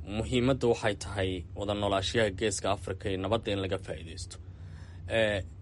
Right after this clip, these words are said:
wada hadalkii ka dhacay Turkigana, Ethiopia dhinaceeda waxay sheegtay in midnimada Soomaaliya iyo madax bannaanideeda Ethiopia ay diyaar u tahay, isla markaana aysan ku xadgudbayn labada dhinacna ay is ixtiraamayaan, iyadoo qaanuunka caalamiga la ilaalinayo.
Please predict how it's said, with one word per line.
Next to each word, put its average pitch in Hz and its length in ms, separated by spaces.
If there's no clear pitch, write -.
wada 113 280
hadalkii 123 520
ka 123 140
dhacay 107 240
Turkigana, 101 560
Ethiopia 107 560
dhinaceeda 113 340
waxay 104 260
sheegtay 95 420
in 123 220
midnimada 110 420
Soomaaliya 117 640
iyo 110 120
madax 107 320
bannaanideeda 104 640
Ethiopia 101 500
ay 90 100
diyaar 110 300
u 113 80
tahay, 113 320
isla - 200
markaana 104 360
aysan 95 260
ku - 100
xadgudbayn 90 600
labada 127 320
dhinacna 101 440
ay 104 160
is - 140
ixtiraamayaan, 98 840
iyadoo 107 320
qaanuunka 110 400
caalamiga 101 500
la 90 100
ilaalinayo. 95 560